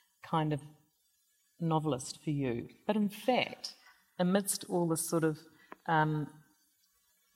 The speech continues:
marvellous imaginings of your story, there are those, um, marvellous Austonian moments, um, between people, sly, um, comments, um, secret knowledge about people. I mean, you're,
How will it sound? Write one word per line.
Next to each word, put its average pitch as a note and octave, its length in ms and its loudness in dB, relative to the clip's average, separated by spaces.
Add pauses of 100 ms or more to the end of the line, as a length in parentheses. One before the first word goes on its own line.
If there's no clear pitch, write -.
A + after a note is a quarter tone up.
(200)
marvellous E3+ 640 6
imaginings D#3 680 0
of C3 120 -2
your C3 140 -2
story, D3 480 -2 (320)
there F#3 260 4
are F#3 280 2
those, E3 320 0 (460)
um, E3 280 0 (260)
marvellous E3+ 680 0
Austonian D#3+ 680 -2
moments, D3+ 680 -4
um, D#3 280 -2
between D#3 400 -2
people, F3 540 -6 (280)
sly, D3+ 800 2 (100)
um, C#3+ 480 -2 (400)
comments, D3+ 760 -4 (400)
um, C#3 240 -2
secret - 500 -2
knowledge C#3+ 380 0
about C#3 320 -4
people. C#3+ 500 -4
I E3+ 60 -2
mean, E3 160 2
you're, E3 160 -2